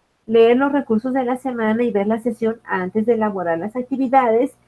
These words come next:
lo que implica no enviar actividades el día lunes. Y si se hace el martes, por lo menos después de esta sesión. Chicos, por favor, eviten consultar o copiar y pegar información de los blogs.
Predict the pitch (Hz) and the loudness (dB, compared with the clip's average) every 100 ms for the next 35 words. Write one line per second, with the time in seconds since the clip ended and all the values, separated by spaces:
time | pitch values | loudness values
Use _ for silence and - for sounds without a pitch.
0 | _ _ - 269 285 311 302 269 254 - | _ _ 0 2 4 4 2 2 0 0
1 | 254 233 220 226 226 220 214 180 202 202 | 0 0 2 2 2 0 -2 0 2 4
2 | 196 214 202 180 196 190 208 233 220 185 | 4 2 0 0 0 2 0 0 -2 -6
3 | - _ _ _ _ _ _ _ - 226 | -10 _ _ _ _ _ _ _ -2 0
4 | - 220 240 240 247 311 269 269 247 254 | 0 -2 2 2 4 2 4 2 0 -4
5 | - 208 202 202 214 233 247 214 208 - | -4 -4 -2 0 0 0 -2 -2 -4 0
6 | 202 202 202 - 202 226 220 285 285 285 | 2 2 0 -2 -6 -4 -2 0 0 -4
7 | _ _ _ _ _ _ _ _ - 302 | _ _ _ _ _ _ _ _ 0 2
8 | 311 311 277 254 240 240 311 - 233 254 | 4 0 -2 0 2 4 2 2 2 2
9 | 247 302 302 277 269 220 233 226 320 - | 0 -2 -2 -2 -2 -2 0 0 -4 -4
10 | 202 - 233 226 233 233 247 233 220 220 | -4 0 -2 2 2 2 2 2 2 0
11 | 220 190 202 202 196 202 208 214 247 254 | -2 -4 -4 -4 -2 0 -2 -2 -2 -2
12 | 254 - | -2 -10